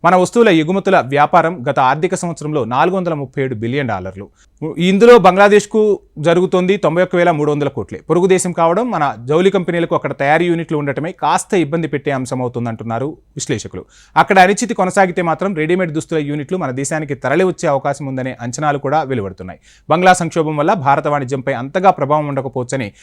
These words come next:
ఎస్ అండ్ పీ గ్లోబల్ రేటింగ్స్ అంచనా వేసింది. భారత్ నుంచి బంగ్లాదేశ్కు ఎగుమతులు స్వల్పంగా ఉండటం ఇందుకు కారణంగా తెలిపింది. బంగ్లాదేశ్లో గిరాకీ తక్కువగా ఉండొచ్చు, అందువల్ల భారత్ సహా ఇతర దేశాల నుంచి బంగ్లాదేశ్కు ఎగుమతులు తగ్గొచ్చని ఎస్ అండ్ పీ గ్లోబల్ రేటింగ్స్ డైరెక్టర్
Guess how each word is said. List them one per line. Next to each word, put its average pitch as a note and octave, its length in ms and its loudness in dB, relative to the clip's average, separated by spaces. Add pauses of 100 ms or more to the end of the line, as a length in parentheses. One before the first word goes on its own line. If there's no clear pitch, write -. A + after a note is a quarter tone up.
(160)
ఎస్ E3+ 160 2
అండ్ A#3+ 140 4
పీ A#3 100 2
గ్లోబల్ F3 360 2
రేటింగ్స్ F3+ 360 -2
అంచనా B2 240 -4
వేసింది. F#2+ 400 -12 (260)
భారత్ F3+ 300 6
నుంచి F3 180 -2
బంగ్లాదేశ్కు D#3+ 540 0
ఎగుమతులు D#3 340 -2
స్వల్పంగా D3+ 440 -2
ఉండటం D#3 420 -2
ఇందుకు D3 240 -6
కారణంగా D#3 460 0
తెలిపింది. F#2 440 -8 (280)
బంగ్లాదేశ్లో G#3+ 540 4
గిరాకీ F3 400 2
తక్కువగా D#3+ 400 -2
ఉండొచ్చు, G2+ 440 -8
అందువల్ల E3+ 260 2
భారత్ C#3+ 380 0
సహా E3 280 2
ఇతర E3 220 -4
దేశాల D#3+ 340 -2
నుంచి C#3+ 260 -6
బంగ్లాదేశ్కు C#3+ 540 -4
ఎగుమతులు C#3 320 -6
తగ్గొచ్చని A#2+ 460 -6 (320)
ఎస్ E3 160 2
అండ్ A3 140 0
పీ A3 80 2 (100)
గ్లోబల్ E3+ 260 4
రేటింగ్స్ E3+ 360 -4
డైరెక్టర్ C#3+ 480 -2